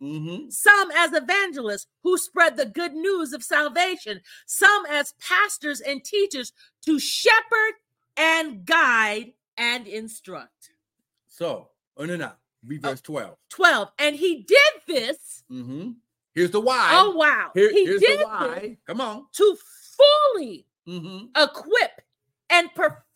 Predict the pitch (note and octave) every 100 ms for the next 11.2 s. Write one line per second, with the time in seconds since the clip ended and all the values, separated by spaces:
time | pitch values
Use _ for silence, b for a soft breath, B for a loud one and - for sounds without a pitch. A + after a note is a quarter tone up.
0 | - - B4+ - _ G#3 D#4+ - A#4 E4+
1 | B3+ - - _ _ _ F3+ C#4 C#4 D#4+
2 | - _ G4 G4 C4+ B3+ B3 _ _ _
3 | F#4+ E4 D4+ C4+ G4 - - - - _
4 | _ _ - A#4 A4+ - - _ - C#5+
5 | C#5+ - D4+ B3+ D4+ - - - _ _
6 | C4+ C#4 C3 C#4+ - F#4+ F#4 D#4 G#4+ B4+
7 | - F#4+ D#4+ B3+ C4+ D#3 F#4 G#4 A4 C5
8 | - A4 F4+ _ - - F4 A#4 - -
9 | A4 - C5 C5 - E4+ E4 - _ _
10 | _ - G4+ E4+ G#3+ - A#4 C5+ C5+ B4+
11 | - -